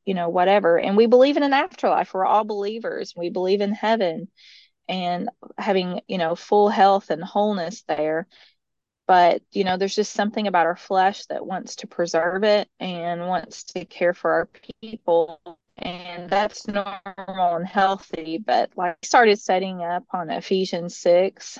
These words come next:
verses ten through twenty, about the full armor of God. And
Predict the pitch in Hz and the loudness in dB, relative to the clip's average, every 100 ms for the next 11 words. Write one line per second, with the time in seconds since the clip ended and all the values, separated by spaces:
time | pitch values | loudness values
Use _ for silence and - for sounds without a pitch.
0 | - 180 185 185 175 170 - - 185 180 | -4 -2 0 2 2 0 -6 -8 -6 -4
1 | 180 190 175 - 175 196 190 175 - - | -4 -4 -4 -4 -2 -2 0 0 -2 -14
2 | - - 196 - 180 175 170 - 165 175 | -8 2 4 4 0 -2 -8 -4 -2 0
3 | 175 - _ _ _ _ - 202 196 | -2 -6 _ _ _ _ 0 2 2